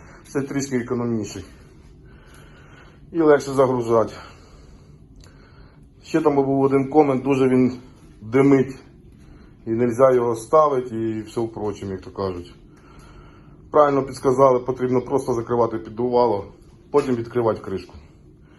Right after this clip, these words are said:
Також писали дуже багато коментарів, завісає топливо. Сто відсотків можу сказати, що ні. Завісає, то я вже не знаю, як, яку ви поліняку туди в нього всунете.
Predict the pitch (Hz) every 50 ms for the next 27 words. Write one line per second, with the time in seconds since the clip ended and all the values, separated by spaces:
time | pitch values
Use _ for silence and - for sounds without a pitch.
0 | - - - - - - - - - - _ - 156 156 156 151 143 - - -
1 | - - - - - - - - - - - 135 - - 160 147 143 139 139 139
2 | 139 131 139 139 135 139 135 139 123 120 139 135 131 131 123 123 135 135 135 135
3 | 131 123 123 - - - - - - - - 107 127 139 139 139 131 131 160 151
4 | 143 139 135 127 135 139 135 123 - 104 101 95 92 87 82 - - - - -
5 | - - - _ _ - - _ _ _ _ _ _ _ _ _ _ _ _ _
6 | _ _ _ _ _ _ - - - - - - _ _ _ _ _ - - -
7 | - - 170 165 156 147 147 - 160 143 131 - 123 120 123 120 110 113 113 110
8 | - 123 120 117 107 95 - 113 110 107 101 95 92 - - - - - - -
9 | _ - - _ _ _ _ _ - - - - - - - - - - - -
10 | 101 131 139 147 143 - 165 156 143 131 127 127 135 131 120 131 135 135 123 131
11 | 131 123 120 123 113 120 127 127 131 135 127 123 123 123 127 123 127 123 120 117
12 | 113 117 117 120 117 120 117 117 117 113 113 110 104 - 107 104 104 101 95 95
13 | 95